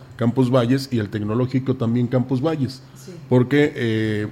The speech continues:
Speaker 1: pues han demostrado, incluso han participado en concursos donde han sido reconocidos por el esfuerzo que hacen los jóvenes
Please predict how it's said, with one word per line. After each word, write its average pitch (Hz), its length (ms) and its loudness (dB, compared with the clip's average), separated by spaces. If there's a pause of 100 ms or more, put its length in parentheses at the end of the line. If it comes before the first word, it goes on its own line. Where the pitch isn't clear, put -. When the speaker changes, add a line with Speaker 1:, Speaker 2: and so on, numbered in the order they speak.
(120)
Speaker 1:
pues 110 200 -2
han 131 120 2
demostrado, 139 720 2
incluso 113 400 0
han 120 140 0
participado 117 640 -2
en 117 80 0
concursos 113 720 0 (360)
donde 120 180 4
han 127 40 4
sido 156 200 4
reconocidos 131 920 4 (540)
por 123 100 4
el 120 100 6
esfuerzo 147 580 2
que 139 80 2
hacen 139 400 4
los 110 180 0
jóvenes 123 680 2